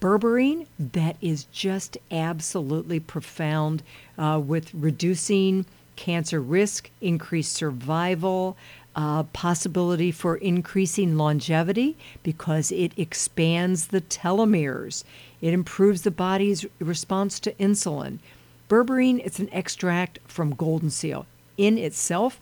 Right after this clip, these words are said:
has been studied to inhibit, um, cell proliferation, regulating cell autophagy, much like the intermittent fasting I talked about a couple weeks ago.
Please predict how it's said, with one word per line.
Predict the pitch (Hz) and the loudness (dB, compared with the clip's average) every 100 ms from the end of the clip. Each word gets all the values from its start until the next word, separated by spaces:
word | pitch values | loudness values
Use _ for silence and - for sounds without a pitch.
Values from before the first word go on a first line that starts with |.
| - - | -20 -6
has | 175 170 | 0 0
been | - 160 | 0 -2
studied | - - 165 175 202 196 - - - | -2 -2 0 2 0 -4 -14 -20 -10
to | - 208 190 185 202 | 2 6 8 8 4
inhibit, | 190 180 156 220 202 233 240 - - - - - _ - | 0 0 2 2 6 6 4 -6 -20 -20 -20 -20 _ -2
um, | 175 165 156 165 | 0 2 0 -2
cell | - - 190 190 | 0 4 4 2
proliferation, | - 185 180 - 170 185 - 269 294 226 | 2 0 0 0 0 0 0 -2 -2 0
regulating | 160 165 165 160 156 151 | 0 2 2 2 2 0
cell | - 175 175 | 0 0 -2
autophagy, | 165 - 180 180 202 - 233 226 - - | -4 -4 -4 -2 -4 -2 -4 -4 -14 0
much | 160 196 311 - - | 4 4 2 -2 -4
like | 233 226 226 - | -2 -2 -4 -2
the | 196 185 180 - - - | 2 2 2 -2 -14 0
intermittent | 226 233 233 185 | 2 4 0 -4
fasting | - 190 220 - 156 | -2 0 0 -2 -4
I | 143 | -4
talked | - 156 - | -4 -6 -4
about | 156 151 - | -4 -2 -4
a | 165 | -6
couple | 165 160 156 | -8 -4 -4
weeks | 143 - | -4 -8
ago. | - 156 | -6 -6